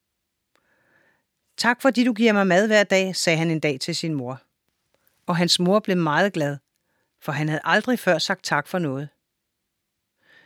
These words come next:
"Jeg vil gerne hjælpe til," sagde han en dag til sin far. "Hvis du vil lære mig at være pottemager, så lover jeg at gøre mig umage."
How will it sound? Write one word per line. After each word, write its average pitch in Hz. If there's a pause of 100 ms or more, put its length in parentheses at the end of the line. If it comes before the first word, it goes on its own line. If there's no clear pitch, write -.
(180)
"Jeg 202
vil 220
gerne 226
hjælpe 240
til," 226
sagde 180
han 180
en 180
dag 170
til 175
sin 175
far. 147 (720)
"Hvis 190
du 220
vil 190
lære 190
mig 247
at 214
være 175
pottemager, 180
så -
lover 185
jeg 240
at 202
gøre 170
mig 170
umage." 196